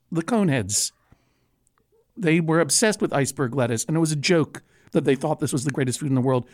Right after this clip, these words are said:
because there are, there are better lettuces, fancier lettuces. Let's say, for example, romaine,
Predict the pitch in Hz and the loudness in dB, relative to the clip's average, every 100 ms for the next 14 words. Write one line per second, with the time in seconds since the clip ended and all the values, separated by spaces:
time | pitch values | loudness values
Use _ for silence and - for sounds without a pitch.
0 | - _ - - 185 151 - _ _ _ | -20 _ -8 2 2 2 -2 _ _ _
1 | _ 147 135 127 139 170 143 - - 123 | _ -2 0 2 4 2 0 -10 -2 0
2 | 160 123 117 170 175 254 320 143 85 - | 0 0 0 4 4 4 2 0 -2 -6
3 | - - - _ _ - - - - - | -6 -18 -20 _ _ -20 -20 -20 -20 -20
4 | - - 180 277 311 285 139 101 - - | -16 0 2 4 4 4 2 0 -4 -6
5 | - - _ _ _ _ _ _ _ _ | -12 -12 _ _ _ _ _ _ _ _
6 | _ _ _ _ _ _ _ - 170 - | _ _ _ _ _ _ _ -4 -2 2
7 | 196 175 170 165 180 151 160 156 156 151 | 4 6 4 4 2 4 4 4 4 4
8 | 175 175 185 220 240 214 120 92 | 6 6 6 6 6 4 2 -2